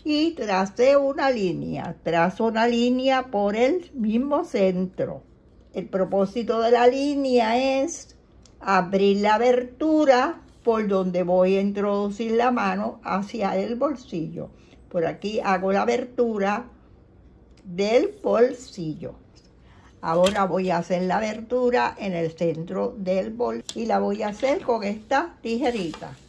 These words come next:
Con esta tijerita es más fácil hacer el hueco para hacer la abertura.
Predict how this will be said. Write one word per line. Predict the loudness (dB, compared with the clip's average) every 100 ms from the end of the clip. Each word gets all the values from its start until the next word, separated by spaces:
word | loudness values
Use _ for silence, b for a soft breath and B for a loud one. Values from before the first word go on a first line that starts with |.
| -10 -10 -20 -20 -20 -14
Con | -14
esta | -10 -10
tijerita | -6 -6 -6 -8 -8
es | -6
más | -8 -6
fácil | -4 -4 -4 -6 -6 B B B -6
hacer | -6 -2 0
el | 0 -2
hueco | -2 0 0 -2 -2
para | -2 -4
hacer | -4 -4 -2
la | 0
abertura. | 0 -2 -6 -10 -8 -8 -12